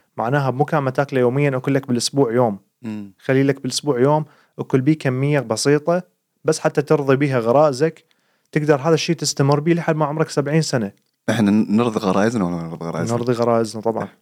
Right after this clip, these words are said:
Speaker 2: عن طريق؟
Speaker 1: ب-
Speaker 2: إيش الفسك حقنا اللي هو ال-، اليوم
Speaker 1: الغش.
Speaker 2: ال-، الغش.
Speaker 1: التشيت داي. آه، مكسرات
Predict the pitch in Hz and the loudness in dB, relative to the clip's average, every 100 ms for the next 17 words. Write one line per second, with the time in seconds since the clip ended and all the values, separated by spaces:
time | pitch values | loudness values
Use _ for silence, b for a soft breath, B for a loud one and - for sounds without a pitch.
0 | - - 87 95 98 - - _ _ _ | -10 -10 -4 -2 -2 -6 -18 _ _ _
1 | _ _ _ _ 139 139 - 110 - 120 | _ _ _ _ -8 -2 0 0 0 -6
2 | - - 90 87 90 95 101 95 90 87 | -6 -8 -8 -6 -6 -2 0 0 0 -4
3 | 85 85 85 - _ _ 90 110 113 - | -6 -8 -12 -18 _ _ -2 2 2 2
4 | 131 90 - 95 104 101 - 110 - 135 | 0 -2 -8 -6 -4 -4 -6 -10 -2 -2
5 | 113 107 98 _ _ _ - 110 107 104 | 0 -4 -6 _ _ _ -8 -4 -2 -2
6 | 104 104 104 104 104 104 107 - 120 113 | -2 -2 -2 -4 -6 -6 -10 -14 -12 -12
7 | - 107 - 110 131 | -8 -4 0 2 2